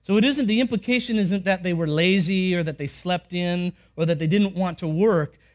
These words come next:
It was that they were perhaps there that entire day and just didn't get hired. Is it possible that maybe they were the less desirable of the group of workers? I'm not sure.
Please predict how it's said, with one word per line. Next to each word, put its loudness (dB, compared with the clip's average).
It -4
was 2
that 0
they 4
were 2
perhaps -4
there 2
that -2
entire -4
day -2
and -4
just -10
didn't -6
get -16
hired. -6
Is 0
it -6
possible -6
that -4
maybe 0
they 0
were -4
the -4
less -8
desirable -2
of -4
the -6
group -2
of -8
workers? -8
I'm -2
not -2
sure. -4